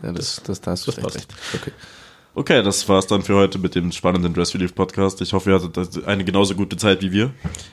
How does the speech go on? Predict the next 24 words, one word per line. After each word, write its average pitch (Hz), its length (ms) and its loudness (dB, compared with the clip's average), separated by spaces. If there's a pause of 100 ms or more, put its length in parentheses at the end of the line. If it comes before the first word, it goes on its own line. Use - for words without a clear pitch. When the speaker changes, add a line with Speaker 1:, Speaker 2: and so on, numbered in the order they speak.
(160)
Speaker 2:
Ich 107 140 -4
hoffe, 120 200 2
ihr 104 120 4
folgt 101 240 2
uns 92 140 4
allen 90 280 4
bei 85 280 2
Instagram. 101 760 2 (220)
Speaker 3:
Auch 104 240 4
Konstantin 95 500 2
Tran, 101 460 2
a 95 100 4
k 85 460 2
a - 80 -10
Asia 92 160 4
präsentiert 92 460 0
Essen, 101 340 0 (100)
a 92 100 2
k 90 400 4
a 85 40 -2 (920)
Konstantin 92 560 0
Tran, 98 400 2
Speaker 1:
Ja. 104 180 -8 (140)
Speaker 3:
zusammengeschrieben. 98 640 2